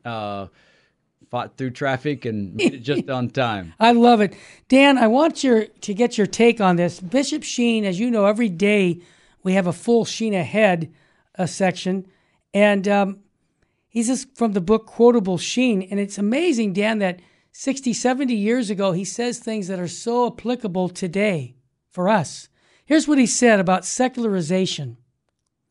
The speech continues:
Speaker 2: "Why are we deluged with books about secularization of Christianity?"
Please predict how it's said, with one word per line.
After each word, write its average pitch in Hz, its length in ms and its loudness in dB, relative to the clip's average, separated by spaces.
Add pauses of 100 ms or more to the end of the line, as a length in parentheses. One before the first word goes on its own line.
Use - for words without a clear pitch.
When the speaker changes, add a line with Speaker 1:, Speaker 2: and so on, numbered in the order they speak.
(480)
Speaker 2:
"Why 320 640 4 (180)
are 214 200 6
we 233 480 4 (300)
deluged 202 580 2
with 175 280 0
books 208 540 0
about 185 420 0
secularization 214 1040 -2 (300)
of 170 140 -8
Christianity?" 180 920 -4